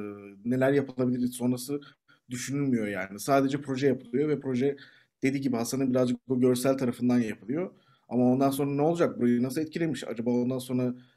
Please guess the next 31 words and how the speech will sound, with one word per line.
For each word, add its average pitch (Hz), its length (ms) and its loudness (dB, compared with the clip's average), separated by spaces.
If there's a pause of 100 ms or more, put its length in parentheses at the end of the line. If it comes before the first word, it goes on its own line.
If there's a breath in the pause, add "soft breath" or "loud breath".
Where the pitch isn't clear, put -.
e, 110 340 -4
burada 127 280 2
hangi 147 180 0
sorunu 160 320 0
ben 151 200 0
çözeceğim 147 400 -2
veya 127 220 2
hangi 143 180 -2
soruna 160 320 -2
ya-, 151 140 4
tekrardan 127 400 -2
yol 123 160 2
açacağım 131 460 -8
tarzında 131 460 -4 (360 soft breath)
ciddi 131 320 -6
düşünceler 151 420 4
yapılması 123 520 2
lazım. 131 520 -2
E, 135 240 0
bu, 160 320 2 (520 soft breath)
bu 156 140 -6
sorun 175 300 -2 (300)
Türkiye'de 156 380 2
hep - 300 -2
olmuş 113 320 -4
yani 95 180 -8
açıkçası. - 500 -12 (280)
E, 117 160 0
ama 131 220 0
artık 131 260 -2
bunu 135 380 -4